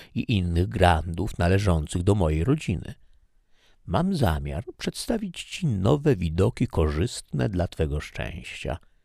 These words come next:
Pewien szlachcic, którego rodzina przywiązana jest do naszego rodu, zyskał znaczny majątek w Meksyku.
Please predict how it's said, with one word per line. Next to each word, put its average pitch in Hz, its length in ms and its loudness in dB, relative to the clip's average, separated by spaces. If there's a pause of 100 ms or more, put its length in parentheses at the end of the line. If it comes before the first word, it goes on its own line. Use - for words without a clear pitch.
(400)
Pewien 92 240 0
szlachcic, - 920 -4
którego 78 340 0
rodzina 92 420 4
przywiązana 92 760 2
jest 92 360 -2
do 78 160 2
naszego 87 500 2
rodu, 117 520 0 (420)
zyskał - 440 0
znaczny - 420 2
majątek 90 720 2
w 92 100 -4
Meksyku. - 720 -6